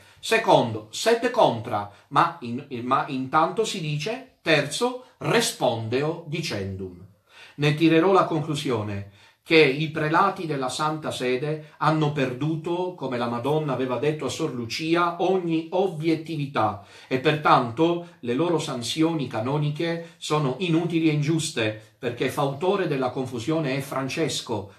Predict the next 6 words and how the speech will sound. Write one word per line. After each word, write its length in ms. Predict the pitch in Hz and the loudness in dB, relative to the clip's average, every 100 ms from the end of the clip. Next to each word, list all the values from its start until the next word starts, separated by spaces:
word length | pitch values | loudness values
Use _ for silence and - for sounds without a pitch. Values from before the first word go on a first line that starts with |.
| _ - | _ 0
non 400 | 151 190 135 113 | 4 6 4 0
quanti 520 | 139 143 139 127 117 | 0 0 0 -4 -4
chiedono 640 | 135 147 151 131 123 123 139 | 2 2 4 0 -2 -4 -6
in 140 | 117 | -4
un 160 | 117 117 | -4 0
modo 600 | 156 165 156 135 123 | 4 4 4 0 -2